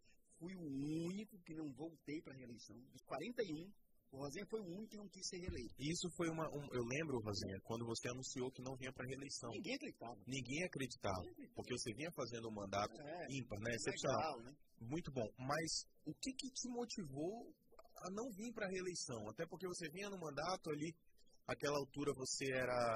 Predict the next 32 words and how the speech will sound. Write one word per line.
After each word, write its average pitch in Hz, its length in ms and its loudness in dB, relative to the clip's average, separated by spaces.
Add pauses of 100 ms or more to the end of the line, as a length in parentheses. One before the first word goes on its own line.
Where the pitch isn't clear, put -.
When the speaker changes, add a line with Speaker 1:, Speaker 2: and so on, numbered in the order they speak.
(260)
Speaker 2:
não 123 140 -6
sei 139 140 -2
se 143 100 2
era 127 100 4
líder 147 300 4
do 131 100 -2
pre-, 123 140 -2 (100)
do, 117 160 -2 (200)
da 113 100 0
prefe-, 117 320 -6
do 113 100 -6
prefeito? 151 380 -4
Speaker 1:
É, - 920 -10
é. 117 120 -6
Speaker 2:
Né? 127 200 0
O, 131 220 0
ali 139 220 2
você 170 240 -2
falou 156 260 2
que, 185 180 -4 (720)
não 143 120 0
sei - 180 -2
se 170 140 -2
tava, 147 280 -4 (880)
me 127 200 0
corrija 139 280 0
se 143 100 -2
eu - 20 -4
estiver 135 240 2
errado, 107 420 2
que - 140 -10
tava 127 160 2